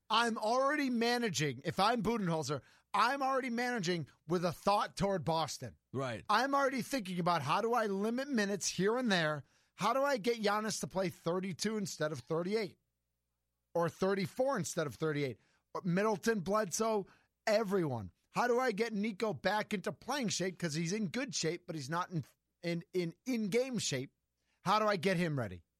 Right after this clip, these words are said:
Speaker 1: All right. Four others predicted the sweep.
Speaker 2: Wow.
Speaker 1: And shockingly, I was one of those four.
Speaker 2: Shockingly.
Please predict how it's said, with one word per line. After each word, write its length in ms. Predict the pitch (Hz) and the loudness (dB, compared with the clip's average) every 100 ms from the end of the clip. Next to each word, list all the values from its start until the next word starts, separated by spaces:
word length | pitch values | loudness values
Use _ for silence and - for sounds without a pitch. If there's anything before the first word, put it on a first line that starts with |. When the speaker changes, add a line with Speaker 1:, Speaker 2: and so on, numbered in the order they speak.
| _ _ _ _ _ _ _ _ _ 156 | _ _ _ _ _ _ _ _ _ -2
Speaker 1:
All 120 | 208 | 0
right. 300 | 175 - - _ _ _ | 0 -4 -16 _ _ _
Four 200 | 226 254 | 4 6
others 440 | 262 220 185 151 - | 6 4 4 0 0
predicted 640 | 165 151 139 135 123 117 - - - - - - | 0 0 0 -2 -4 -6 -12 -12 -10 -14 -20 -4
the 80 | 143 | -2
sweep. 380 | - 147 113 - - _ _ 139 | 0 0 -2 -8 -20 _ _ -14
Speaker 2:
Wow. 180 | 87 175 | -4 0
Speaker 1:
And 320 | 170 156 107 _ | 0 0 -6 _
shockingly, 800 | - 226 226 - 165 156 139 127 - - - - | -2 2 2 2 0 2 0 -2 -8 -20 -18 0
I 160 | 175 190 | 2 2
was 220 | 185 135 | 0 0
one 200 | 175 180 | 0 0
of 80 | 151 | 2
those 260 | 170 165 - | 2 2 0
four. 400 | 175 143 82 - | 2 2 -2 -10
Speaker 2:
Shockingly. 640 | - 113 107 110 98 90 | -8 -6 -6 -6 -6 -8